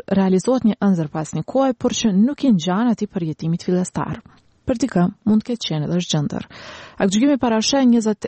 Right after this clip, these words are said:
e gjashtë korikun si afatin e fundit për konstituimin e Kuvendit të Kosovës, por jo dhe pasojat e mundshme nëse nuk finalizohet procesi deri atëherë.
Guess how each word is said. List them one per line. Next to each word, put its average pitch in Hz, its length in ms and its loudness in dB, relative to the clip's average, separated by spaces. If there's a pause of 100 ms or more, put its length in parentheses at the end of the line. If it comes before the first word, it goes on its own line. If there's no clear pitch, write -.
e 202 320 2
gjashtë 208 400 0
korikun 196 400 2
si - 80 -2
afatin 180 460 0
e - 20 0
fundit 185 400 2
për - 160 -6
konstituimin 170 640 2
e 147 80 -4
Kuvendit 156 380 0
të 165 80 -2
Kosovës, 214 420 0 (400)
por 165 160 0
jo 170 220 2
dhe 254 100 0
pasojat 185 480 -2
e - 60 4
mundshme 196 420 2
nëse 208 320 2
nuk 180 240 0
finalizohet 160 640 -2
procesi 160 560 -4
deri 147 240 -2
atëherë. - 480 -8